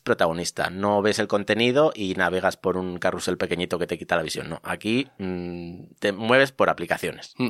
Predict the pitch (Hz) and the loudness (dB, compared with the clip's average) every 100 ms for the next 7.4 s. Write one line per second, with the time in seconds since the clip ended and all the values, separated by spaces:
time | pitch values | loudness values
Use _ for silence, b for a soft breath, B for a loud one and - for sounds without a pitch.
0 | - 107 107 113 110 113 113 127 107 - | -4 -4 -2 -2 -2 0 4 4 2 -2
1 | 113 - 107 98 - 135 147 160 135 - | -4 0 -2 0 2 2 2 -2 -2 -2
2 | 107 - 107 123 - 98 87 - 95 92 | 0 2 2 2 0 0 -2 0 0 0
3 | 104 104 98 101 98 98 110 127 139 139 | 2 4 6 4 4 4 4 4 4 4
4 | 113 98 107 120 139 147 - 151 156 123 | 2 2 2 2 2 0 0 2 4 4
5 | 135 147 160 151 131 131 117 110 127 139 | 2 2 0 0 0 -4 -4 -4 -2 -2
6 | 113 - 78 B B - 104 95 87 - | -2 -6 -10 B B 0 2 4 2 2
7 | 82 67 - | -2 -2 -10